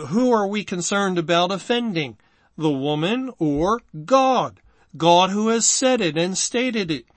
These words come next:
And his word is unalterable, unchangeable, as he himself is. Whatever the doctrine, you'll find opposition, because it's the nature of man.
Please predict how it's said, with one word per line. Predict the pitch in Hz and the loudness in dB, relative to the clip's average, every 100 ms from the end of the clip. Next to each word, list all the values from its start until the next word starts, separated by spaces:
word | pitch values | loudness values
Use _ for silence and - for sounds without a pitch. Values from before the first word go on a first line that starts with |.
| _ _ - | _ _ -6
And | 160 151 | -4 -2
his | 151 147 131 | -2 -2 -2
word | 143 190 208 | -2 -2 -2
is | 208 185 156 - | -4 -4 -8 -4
unalterable, | 202 220 214 214 240 262 - 202 175 139 139 120 _ - _ | -2 -2 -2 2 2 2 -2 0 0 0 -6 -6 _ -20 _
unchangeable, | - 220 220 - 233 262 254 196 175 156 123 _ - _ - | -2 0 0 -2 -2 -2 -4 -4 -2 -2 -4 _ -20 _ -4
as | 165 175 - | 0 0 0
he | 208 | -6
himself | 190 220 214 - 240 233 - | -4 -2 -2 0 2 0 0
is. | 170 135 104 - _ _ _ _ _ _ | -2 -2 -8 -12 _ _ _ _ _ _
Whatever | 330 214 143 165 175 _ 185 220 240 220 233 233 | -20 -12 0 2 0 _ 0 2 2 0 0 0
the | 233 240 | 2 -2
doctrine, | 214 226 240 226 - 165 156 139 104 _ _ _ _ _ | 0 4 6 6 2 -4 -4 -4 -10 _ _ _ _ _
you'll | - 123 143 175 190 | -20 -6 -2 0 0
find | - 170 165 160 165 170 180 - | -2 0 0 0 -2 -4 -10 -8
opposition, | 151 143 - 160 147 151 165 - 120 - _ _ _ _ _ | -4 -4 -4 -6 -4 -4 -4 -6 -14 -18 _ _ _ _ _
because | 120 120 - 151 151 156 156 | -18 -16 -10 -2 0 0 0
it's | 165 - | -4 -8
the | - | -6
nature | 151 131 131 - 139 139 | -6 -6 -10 -10 -6 -6
of | 139 | -4
man. | 165 208 190 117 | -4 -2 -4 -6